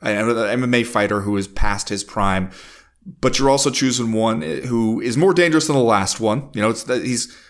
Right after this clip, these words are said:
known as a better striker than Ben Askren, and he's not coming off a hip replacement. And so it seems like, okay, maybe this is the one. Like, that's the idea that he is selling to us, is maybe this is the time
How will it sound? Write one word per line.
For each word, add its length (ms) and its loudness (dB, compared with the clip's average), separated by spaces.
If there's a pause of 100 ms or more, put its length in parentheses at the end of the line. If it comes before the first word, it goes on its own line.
(120)
known 380 2
as 140 2
a 80 2
better 280 2
striker 440 0
than 200 -2
Ben 180 0
Askren, 540 -2
and 140 -2
he's 80 -4
not 180 2
coming 220 -2
off 180 0
a 60 -6
hip 240 -6
replacement. 640 -4
And 120 -8
so 200 0
it 80 -6
seems 260 -2
like, 140 0
okay, 240 0
maybe 240 2
this 200 -2
is 120 -6
the 80 -2
one. 320 -8 (240)
Like, 180 -4
that's 280 0
the 220 0
idea 440 0
that 140 -6
he 120 -4
is 100 -4
selling 300 -4
to 140 -8
us, 100 -6
is 140 -6
maybe 320 2
this 240 0
is 100 -4
the 80 -2
time 460 -4